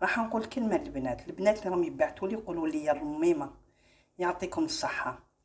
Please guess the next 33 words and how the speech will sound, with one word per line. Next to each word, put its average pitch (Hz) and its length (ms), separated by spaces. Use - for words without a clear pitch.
والله 190 380
غير 165 160
راكم 160 300
كاع 202 140
كي - 140
بنياتي". 139 640
انا 185 140
عندي 185 260
طفله 185 280
وحده، 160 360
بصح - 380
نتوما 175 340
راكم 165 320
كاع 208 260
بنياتي، 277 640
ويعني 185 680
فريمون 180 640
سا - 200
مي 196 140
توش - 300
انورميمون. 185 540
يعني 180 580
كي 226 80
نقرا 220 260
كلمه 220 360
الرميمه 214 400
شوفوا 220 340
شحال - 280
تقيسوني. - 640
ربي 175 320
اللي 190 140
راهو 147 140
عالم، 135 380